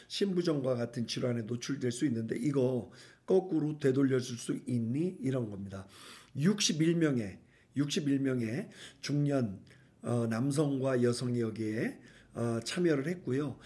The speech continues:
삼십칠 명, 이십사 명 이렇게 나눠서 삼십칠 명에게 운동 줬고요. 이십사 명은, 어, 조금은 상대적으로 가벼운 운동, 뭐 밸런스 운동이나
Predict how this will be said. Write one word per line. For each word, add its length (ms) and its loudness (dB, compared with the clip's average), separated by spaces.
삼십칠 640 0
명, 280 4
이십사 480 0
명 180 0
이렇게 280 0
나눠서 440 -2
삼십칠 600 -2
명에게 380 4
운동 420 0
줬고요. 480 -6
이십사 460 -2
명은, 440 0
어, 640 2
조금은 640 2
상대적으로 800 4
가벼운 440 2
운동, 340 -6
뭐 100 -10
밸런스 480 -2
운동이나 640 -2